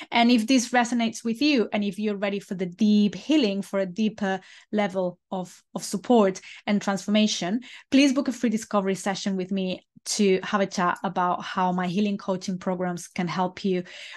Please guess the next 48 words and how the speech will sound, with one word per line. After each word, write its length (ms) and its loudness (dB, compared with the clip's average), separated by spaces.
rewire 680 4
your 160 -6
subconscious 560 -8
mind, 320 -6
rewrite 420 -2
your 160 -6
story, 400 -4
so 140 -8
you 100 -8
can 180 -10
create 360 -8
the 80 -8
life 320 -8
of 120 -10
joy 160 0
and 100 0
purpose 400 -8
that 160 -10
you 120 -12
came 260 -14
here 260 -14
to 140 -18
live. 460 -20
Okay, 140 0
my 100 4
loves, 280 -2
so 120 -8
that 100 -4
was 220 -6
all 260 2
from 220 -4
me 140 0
today. 500 -2
I'm 160 -4
looking 260 -4
forward 300 -6
to 100 -8
seeing 300 -6
your 160 -4
comments, 480 -6
and 100 -6
I'll 80 -4
see 180 -10
you 80 -6
in 60 -4
the 100 -6
next 380 -8
video. 400 -6